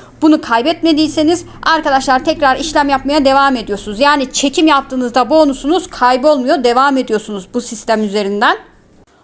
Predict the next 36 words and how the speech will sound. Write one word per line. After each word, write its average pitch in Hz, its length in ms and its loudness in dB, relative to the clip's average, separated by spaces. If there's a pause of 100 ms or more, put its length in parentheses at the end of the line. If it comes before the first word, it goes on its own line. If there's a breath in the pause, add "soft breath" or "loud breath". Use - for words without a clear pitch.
(100)
Muhakkak 311 480 2
ama 262 180 0
muhakkak 311 540 2
ben 294 180 0
de 269 60 -2
sizlere 277 360 2
acil 254 460 2
bir 285 60 -2
şekilde 262 340 -2
hemen 277 280 0
kimlik 285 280 -2
bilgilerim 240 400 -4
benim 262 180 2
onaylandı. 285 600 2
İki 285 220 -2
dakika 285 380 0
sürdü. 277 680 -4
Söylemiş 277 460 2
olduğum 233 280 -2
yöntemi 262 340 0
uyguladım 285 500 0
sizlere. 294 480 -2 (380 loud breath)
Ne 302 100 2
yaptım? 311 380 0
Kaydımı 302 380 2
yaptım 254 320 2
arkadaşlar. 226 540 0
Mail 277 320 2
adresine 262 380 -2
kod 254 240 -2
geliyor. 208 300 -2
Bu 262 100 -10
kodu 254 200 0
yazdıktan 262 540 0
sonra 262 280 0
hemen, 277 280 0